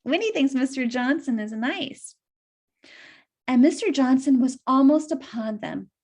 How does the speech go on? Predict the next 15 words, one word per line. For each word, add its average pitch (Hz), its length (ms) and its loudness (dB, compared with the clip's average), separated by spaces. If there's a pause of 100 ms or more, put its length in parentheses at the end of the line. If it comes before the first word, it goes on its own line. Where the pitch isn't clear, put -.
(1800)
At 302 220 0
that 339 280 2
moment, 302 460 2 (120)
Mister 285 380 -2
Johnson's 330 560 -4
balloon 359 580 -2 (300)
floated 269 560 -4
by. 370 560 -6 (240)
Well, 247 100 -12
that's 294 240 -6
that 277 200 -6
same 269 220 0
hot 240 240 -6
air 277 160 -2
balloon. 202 500 -8